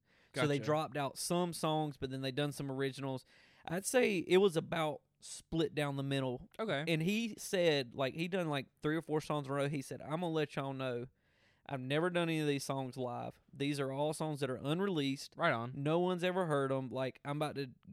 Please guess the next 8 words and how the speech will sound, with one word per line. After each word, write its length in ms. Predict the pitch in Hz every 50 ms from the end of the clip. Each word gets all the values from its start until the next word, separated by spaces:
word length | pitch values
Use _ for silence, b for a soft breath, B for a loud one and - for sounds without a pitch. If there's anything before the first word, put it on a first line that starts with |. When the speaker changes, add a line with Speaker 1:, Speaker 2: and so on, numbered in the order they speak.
| -
Speaker 1:
give 200 | 143 151 151 147
y'all 240 | 139 143 151 156 160
something 340 | - - 165 151 147 - 147
because 260 | 135 - - 131 123 127
this 240 | 131 139 135 -
is 120 | 143 131 127
my 120 | 143 135
hometown." 800 | 131 135 135 139 135 131 127 - 160 131 127 127 123 123 123